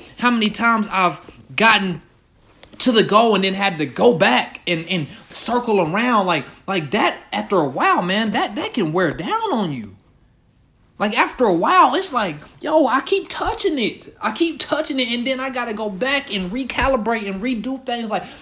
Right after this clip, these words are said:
y'all don't even know how many times I had to go back and go and, uh, totally, uh, redo my entire store.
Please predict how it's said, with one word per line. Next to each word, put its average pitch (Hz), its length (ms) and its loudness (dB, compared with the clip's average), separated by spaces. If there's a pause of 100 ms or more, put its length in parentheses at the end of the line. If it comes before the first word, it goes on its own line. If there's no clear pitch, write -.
y'all 269 140 4
don't 285 80 4
even 233 180 -2
know 247 120 0
how 247 120 -2
many 233 200 -4
times 226 240 -2
I 226 60 -2
had 214 200 -4
to 151 60 -4
go 185 180 -2
back 202 300 -2
and 160 120 -6
go 180 280 -2 (260)
and, 139 400 -6 (140)
uh, 160 240 -4
totally, 214 600 -6 (320)
uh, 165 240 0
redo 196 500 -4
my 208 220 0
entire 185 580 -6
store. - 720 -6